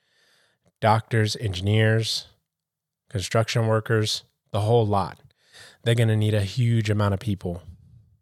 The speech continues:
And that there will be death. There will be a death toll. Because you're sending people into a radioactive location. And the man in charge is like, "What are we looking at here?"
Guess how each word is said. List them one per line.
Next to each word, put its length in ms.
And 160
that 140
there 140
will 180
be 120
death. 440
There 100
will 160
be 180
a 60
death 260
toll. 300
Because 260
you're 80
sending 360
people 440
into 640
a 80
radioactive 680
location. 640
And 160
the 40
man 200
in 100
charge 340
is 120
like, 200
"What 120
are 40
we 100
looking 260
at 140
here?" 280